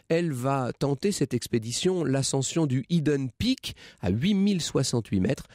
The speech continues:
mais elle se solde par un échec. Un échec dû surtout à l'arrivée prématurée de la mousson.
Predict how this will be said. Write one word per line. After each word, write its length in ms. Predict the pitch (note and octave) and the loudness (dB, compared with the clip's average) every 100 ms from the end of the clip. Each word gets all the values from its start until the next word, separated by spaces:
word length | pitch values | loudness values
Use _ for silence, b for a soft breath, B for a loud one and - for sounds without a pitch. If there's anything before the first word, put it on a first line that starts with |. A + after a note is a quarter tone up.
| B B2+ | B -2
mais 120 | D#3 | 0
elle 120 | C3+ | 0
se 140 | - G2+ | -2 -2
solde 340 | - G#2+ B2 | 0 -2 -2
par 220 | - A#2+ | -2 0
un 140 | G#2+ F#2+ | 2 0
échec. 420 | E2+ - - B B B | 0 -2 -4 B B B
Un 100 | A2+ | 0
échec 320 | A2+ A2+ D#3+ A#2+ | 2 2 -2 -2
dû 120 | A#2 | -4
surtout 380 | - F#2+ D#3+ C#3+ | -4 -4 0 0
à 40 | |
l'arrivée 320 | G#2+ G#2+ B2 | 2 0 0
prématurée 720 | - - D3+ B2+ - G2+ D3+ | -2 0 2 0 0 0 0
de 140 | D#3 G2+ | 2 2
la 100 | F#2+ | 2
mousson. 400 | A#2 D#3 - | 2 2 -2